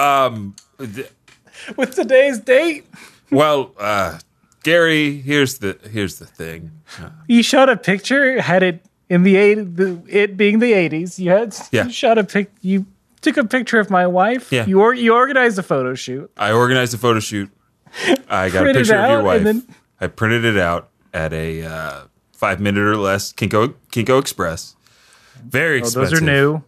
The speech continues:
Speaker 1: Cost
Speaker 2: Yeah.
Speaker 1: me over forty-five dollars for one photo. Can you believe?
Speaker 2: Ooh, a
Speaker 1: Forty-five dollars?
Speaker 2: nineteen eighties movie, yeah. That's insane. <laughs>
Speaker 1: Oh my God.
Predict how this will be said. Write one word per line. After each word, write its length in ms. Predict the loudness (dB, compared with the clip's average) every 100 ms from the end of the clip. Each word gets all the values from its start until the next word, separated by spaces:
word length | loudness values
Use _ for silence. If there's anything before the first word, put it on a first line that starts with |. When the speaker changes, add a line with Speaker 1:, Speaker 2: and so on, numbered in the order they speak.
| -4
Speaker 1:
Cost 280 | -2 0
Speaker 2:
Yeah. 40 | -2
Speaker 1:
me 160 | 0
over 320 | 2 2 0 -4
forty-five 540 | 0 0 2 -2 -2
dollars 380 | -2 -2 -4 -6
for 120 | -8
one 280 | -4 -4 -4
photo. 380 | 0 0 0 -4
Can 280 | -4 -4 -4
you 140 | -2
believe? 560 | -2 -2 -4 -10 -20 _ _ -14
Speaker 2:
Ooh, 340 | -12 -12 -14
a 160 | -8 -2
Speaker 1:
Forty-five 0 |
dollars? 300 | 2 0 0
Speaker 2:
nineteen 260 | 0 0 2
eighties 220 | 2 2
movie, 320 | 2 2 0
yeah. 380 | 2 2 2 0 -6 _
That's 160 | -18 -14
insane. 460 | -10 -4 -2 -2 -2
<laughs> 60 | 0
Speaker 1:
Oh 140 | -2
my 160 | -2 -8 -6
God. 460 | -4 -4 -6 -20